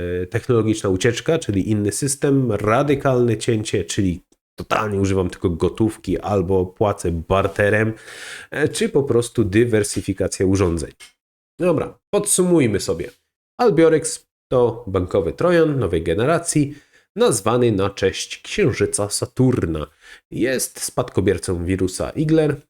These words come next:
i działa na podobnej zasadzie co Klopatra, ale z nowymi, groźnymi funkcjami.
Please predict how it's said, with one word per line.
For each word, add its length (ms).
i 440
działa 720
na 300
podobnej 440
zasadzie 460
co 260
Klopatra, 640
ale 720
z 100
nowymi, 760
groźnymi 500
funkcjami. 580